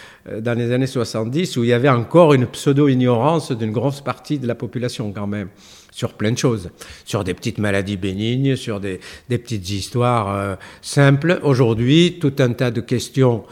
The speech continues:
médicales sont résolues familialement. Euh, un petit qui a un peu de fièvre, qui a mal, euh, je ne sais où, ben, on court pas chez le médecin. À l'époque,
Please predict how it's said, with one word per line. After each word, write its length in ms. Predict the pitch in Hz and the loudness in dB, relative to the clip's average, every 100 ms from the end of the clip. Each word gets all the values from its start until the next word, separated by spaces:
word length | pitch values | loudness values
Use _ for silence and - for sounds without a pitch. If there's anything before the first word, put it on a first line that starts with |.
| - - - | -20 -20 -10
médicales 540 | 120 120 101 - 147 143 | -4 -2 -2 2 2 4
sont 180 | 135 | 0
résolues 640 | 117 123 135 113 120 120 147 | 2 6 6 4 2 2 2
familialement. 840 | 143 120 123 117 135 139 135 123 110 - - - _ | 2 2 2 4 6 6 6 2 -2 -16 -20 -20 _
Euh, 500 | - 92 92 90 95 | -10 -6 -4 -2 -2
un 60 | 95 | -4
petit 400 | 98 107 - 117 | -2 -4 -2 -2
qui 80 | 107 | -2
a 60 | |
un 60 | 92 | -2
peu 180 | 90 98 | -2 -4
de 40 | |
fièvre, 500 | - 120 120 110 101 | -2 0 2 0 -2
qui 100 | 95 | -4
a 40 | 95 | -6
mal, 300 | 98 101 98 | -4 -4 -4
euh, 460 | 95 92 92 90 | -4 -6 -8 -10
je 100 | 90 | -8
ne 100 | 92 | -10
sais 280 | 87 85 92 | -8 -8 -2
où, 280 | 127 147 143 | 2 4 4
ben, 220 | 107 98 | 2 -2
on 80 | 98 | -4
court 240 | 117 - | -6 -6
pas 100 | 135 | -6
chez 140 | 123 123 | -4 -4
le 60 | |
médecin. 300 | 131 135 120 - | -4 -2 -4 -2
À 100 | 110 | -4
l'époque, 640 | 104 - 156 180 190 | -4 4 6 6 2